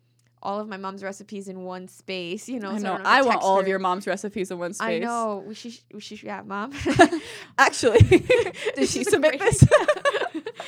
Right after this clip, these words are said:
Speaker 1: Um, you know, or, like, stuff like that. I
Speaker 2: Yeah.
Speaker 1: think, I don't know. But that's just because, like, I don't want anyone to buy me an air fryer 'cause it's expensive.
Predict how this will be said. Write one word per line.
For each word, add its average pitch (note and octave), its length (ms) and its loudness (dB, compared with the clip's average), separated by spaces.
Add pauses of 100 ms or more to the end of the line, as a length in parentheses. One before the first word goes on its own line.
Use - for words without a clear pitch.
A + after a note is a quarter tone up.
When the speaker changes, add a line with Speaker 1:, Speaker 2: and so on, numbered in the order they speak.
(640)
Speaker 1:
Um, C#4 360 -8
you C4+ 140 -10
know, A3+ 160 -2
or, A#3 120 -6
like, A#3 140 -10
stuff B3+ 260 -10
like A#3+ 200 -10
that. F#3+ 260 -4
I - 40 -12
Speaker 2:
Yeah. - 160 -4
Speaker 1:
think, - 260 -12 (800)
I A3 80 0
don't F#3+ 140 -4
know. - 260 -18 (120)
But G#3+ 140 -12
that's A3+ 160 -4
just B3 160 -18
because, G3+ 640 -12 (840)
like, A3+ 80 -10
I G#3 80 -2
don't G3 120 -6
want G3 120 -10
anyone F#3+ 220 -12
to F#3 80 -12
buy F#3 120 -14
me F#3+ 100 -18
an F#3+ 60 -18
air - 140 -18
fryer - 300 -16
'cause - 180 -20
it's - 240 -20
expensive. - 500 -20